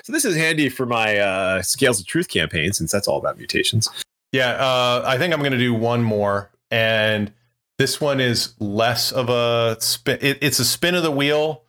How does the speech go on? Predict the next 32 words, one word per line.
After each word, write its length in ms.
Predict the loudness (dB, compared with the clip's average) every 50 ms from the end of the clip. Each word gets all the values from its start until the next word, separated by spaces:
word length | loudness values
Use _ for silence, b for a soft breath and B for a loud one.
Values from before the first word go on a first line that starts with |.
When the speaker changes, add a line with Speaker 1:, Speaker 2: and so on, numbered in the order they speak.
| _ _ _ _ _ _ -4
Speaker 2:
Uh, 260 | -2 0 0 0 0 0
I 140 | 0 0 0
landed 420 | 2 2 2 2 2 0 0 0 0
near 360 | 0 0 2 2 2 2 2
it, 240 | 0 -2 -2 -6 _ _ _ _
but 260 | 0 2 2 0 0
since 220 | -4 -4 -2 0 0
I 80 | 0
did 340 | 0 -2 -2 0 0 0 0
just 200 | 0 -2 -2 -2
do 160 | -2 -2 0
Shaolin 560 | 0 0 0 0 0 0 2 0 0 0 -2 -2
Squirrels 420 | -4 -2 -2 0 0 -2 0 -2
Nuts 180 | -2 -2 -2 -4
of 80 | -4
Fury, 400 | -2 0 2 2 2 0 -2 -4 -12 _ _ _ _ _ -6
uh, 220 | -2 -2 0 0
I 100 | 0 -2
do 260 | -2 -2 0 0 2 2
have 240 | 2 2 0 0 -4
to 80 | -6
plug, 460 | -8 -4 -2 0 0 0 0 -2 -6 -10 -14 _ -2
uh, 240 | 0 0 0 0 0
a 40 | -2
friend 280 | -4 -2 0 0 0 0
of 80 | 0
mine. 500 | 0 0 0 0 0 0 0 -2 -4 -6 -10 _ _ _ _ _ _ _ -20 -20 _ _
It's 180 | -2 -2 -2 -4
Ethereal 420 | -4 -2 -2 0 2 2 0 0
Forge 560 | -2 -2 -2 0 0 2 2 0 0 -2 -4 -2
is 320 | 0 0 0 0 0 -2
the, 440 | 0 0 2 2 2 2 0 -2